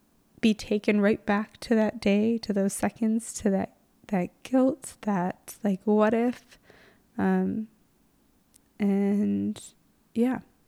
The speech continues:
so, um, I'm not sure what the moral is. Maybe the <laughs> moral is, uh, we don't know what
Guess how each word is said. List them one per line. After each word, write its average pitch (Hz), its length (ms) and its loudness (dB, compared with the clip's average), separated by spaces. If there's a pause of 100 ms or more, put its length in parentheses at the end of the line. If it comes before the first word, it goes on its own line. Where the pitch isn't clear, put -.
(340)
so, 185 360 -2 (1200)
um, 185 640 -4
I'm 196 160 -4
not 220 280 -6
sure 240 160 -6
what 226 120 -8
the 220 80 -4
moral 175 400 -2
is. 214 440 -8
Maybe 196 340 -2
the 196 100 -4
<laughs> - 0 -
moral 208 400 0 (220)
is, - 440 -4 (680)
uh, 196 460 -4 (220)
we 208 380 -8 (220)
don't 208 260 -4
know 202 260 0
what 196 340 -4